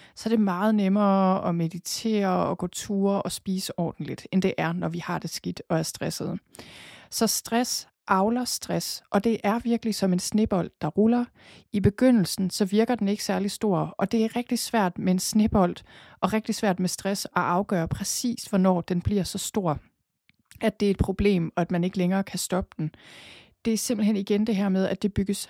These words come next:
langsomt op. Og når du først er oppe i fart med stress, så bliver det rigtig svært at stoppe op. Og, og det, der også er problemet, det er, at vi så tit får vaner, der giver os endnu mere stress, og gør den her snebold endnu større. Det kan være, at vi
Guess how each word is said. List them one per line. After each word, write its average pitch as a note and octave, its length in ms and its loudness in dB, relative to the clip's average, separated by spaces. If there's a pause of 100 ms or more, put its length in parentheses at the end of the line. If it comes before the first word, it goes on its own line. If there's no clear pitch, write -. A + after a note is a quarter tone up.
langsomt F#3 880 -2 (280)
op. - 220 2 (920)
Og G#3 140 6
når G#3+ 80 6
du A3 100 2
først B3+ 360 -2
er A#3+ 40 4
oppe A#3 220 2
i A#3 40 0
fart - 560 -6 (100)
med A3 100 -8
stress, - 560 -4 (120)
så - 160 -6
bliver A3+ 160 -2
det A3 160 -6
rigtig G#3+ 220 -4
svært E3 260 -4
at D#3+ 60 -8
stoppe - 300 -4
op. E3 180 -2 (280)
Og, F#3 320 4
og G3+ 140 0
det, A#3+ 100 0
der A3+ 60 2
også A3 200 0
er - 20 2
problemet, G3 540 0
det G#3+ 80 -2
er, G3+ 220 -2
at F#3 140 -4
vi G#3 60 0
så G#3+ 160 -2
tit - 260 -4
får G#3+ 160 0
vaner, F#3 420 0 (120)
der G3+ 80 -2
giver A3 280 -2
os - 260 -6 (240)
endnu A#3+ 220 6
mere D#3 240 4
stress, - 460 -8 (100)
og F#3+ 120 -2
gør G3 120 0
den G#3 220 -2
her F#3+ 140 -2
snebold G3 480 -4 (640)
endnu G#3+ 260 4
større. C#3+ 560 -4
Det G3 100 -2
kan G#3 120 -2
være, G3+ 160 2
at G#3 80 0
vi G3+ 100 -2